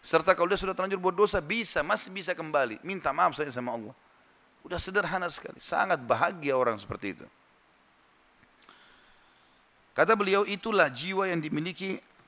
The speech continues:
as-sabiqun al-awwalun atau generasi pertama dari salafus saleh umat ini, ketika mereka merasakan jiwanya seperti itu sehingga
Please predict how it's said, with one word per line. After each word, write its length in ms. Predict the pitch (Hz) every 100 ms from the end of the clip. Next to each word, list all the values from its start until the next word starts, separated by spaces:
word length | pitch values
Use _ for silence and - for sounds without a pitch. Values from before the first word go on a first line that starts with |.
| _ _ -
as-sabiqun 880 | 147 - 160 151 147 170 185 156
al-awwalun 480 | 147 143 139 156 160
atau 80 | 139 139
generasi 420 | 139 143 160 170
pertama 400 | - 135 151 160
dari 160 | 131
salafus 480 | 127 - 151 131 127
saleh 320 | - 151 117 92
umat 320 | 120 131 123
ini, 320 | 131 139 165 190 _ _ _ _ _ _ - _
ketika 400 | - 143 180 196
mereka 320 | 175 156 165 175
merasakan 560 | 156 143 170 165 170
jiwanya 400 | 131 139 147 160
seperti 480 | 147 147 143 131 139
itu 160 | 131 175
sehingga 560 | - 143 147 170 -